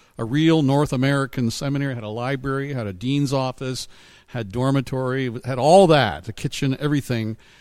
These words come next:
um, but it wasn't sustainable for them. And so they, they were saying, "How do, is there another way to do this?" And we just thought, "Well,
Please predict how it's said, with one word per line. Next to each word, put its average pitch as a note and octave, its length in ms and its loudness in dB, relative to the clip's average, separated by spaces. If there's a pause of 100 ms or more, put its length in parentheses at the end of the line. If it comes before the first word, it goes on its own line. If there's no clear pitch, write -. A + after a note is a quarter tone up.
(440)
um, A#2 580 -8
but B2 120 0
it B2+ 40 0
wasn't C#3+ 280 0
sustainable C3 560 -4
for G#2+ 160 -10
them. G#2+ 220 -6
And A2 100 -8
so B2+ 140 -4
they, C#3 320 -2
they C#3+ 260 -2
were D3 140 2
saying, B2 200 -4
"How D3 220 2
do, E3 220 4 (260)
is B2+ 120 -2
there E3 100 6
another F3 240 6
way D3 160 6
to B2+ 80 2
do A#2+ 180 -2
this?" - 460 -10 (880)
And C3 120 -8
we F3+ 120 -6
just - 280 -12
thought, B2+ 320 -6
"Well, A#2+ 420 -10